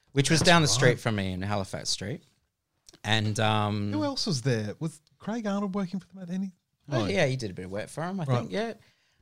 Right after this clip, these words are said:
Speaker 1: Um, but, uh, so Kathy was a graphic designer, and
Speaker 2: He is
Speaker 1: I
Speaker 2: a graphic designer?
Speaker 1: is a graphic designer,
Speaker 2: That's
Speaker 1: yes.
Speaker 2: not practicing right now.
Speaker 1: Just not practicing now, no. So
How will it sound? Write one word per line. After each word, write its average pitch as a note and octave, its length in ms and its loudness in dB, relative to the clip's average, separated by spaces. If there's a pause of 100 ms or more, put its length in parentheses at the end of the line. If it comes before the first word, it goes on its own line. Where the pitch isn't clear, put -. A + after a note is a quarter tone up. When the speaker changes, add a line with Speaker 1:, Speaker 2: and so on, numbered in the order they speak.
Speaker 1:
Um, D#3 560 4 (840)
but, D#3 360 2
uh, C#3+ 800 2 (960)
so D3 180 2
Kathy E3 380 4
was D3 180 0
a A#2+ 60 -6
graphic A#2+ 260 0
designer, G#2+ 540 -2 (880)
and A#2 280 -2 (100)
Speaker 2:
He B2+ 60 -2 (120)
is E3 100 8
Speaker 1:
I D#3 40 8
Speaker 2:
a - 20 8
graphic A#2 320 2
designer? A#2 400 -2 (400)
Speaker 1:
is F3 160 0
a E3+ 40 0
graphic G2+ 300 -2
designer, F#2+ 320 -2
Speaker 2:
That's C3 100 4
Speaker 1:
yes. C#3+ 120 4
Speaker 2:
not - 60 -6
practicing A2 500 2
right G2 200 -8
now. F#2+ 60 -8
Speaker 1:
Just C#3+ 160 0
not B2+ 160 -2
practicing G2+ 460 -6
now, F#2+ 220 -8
no. G2 300 -8 (440)
So C#3+ 500 10